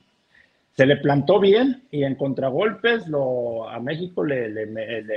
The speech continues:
le hacía mucho daño, ¿no? Y tam-, y la táctica fija y luego, bueno, la,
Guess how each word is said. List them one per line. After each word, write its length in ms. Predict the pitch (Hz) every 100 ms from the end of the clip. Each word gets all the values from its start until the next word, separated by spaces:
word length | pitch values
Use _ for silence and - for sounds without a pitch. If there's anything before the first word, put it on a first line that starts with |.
| 107 101 - - -
le 100 | 110
hacía 220 | 104 -
mucho 320 | 151 175 - 127
daño, 340 | 147 151 113
¿no? 180 | 120 160
Y 100 | 120
tam-, 240 | 113 123 -
y 60 |
la 160 | 117 113
táctica 500 | 143 147 156 - 139
fija 420 | 175 165 175 -
y 120 | 123
luego, 200 | 123 123
bueno, 300 | 123 120 107
la, 420 | 107 98 92 87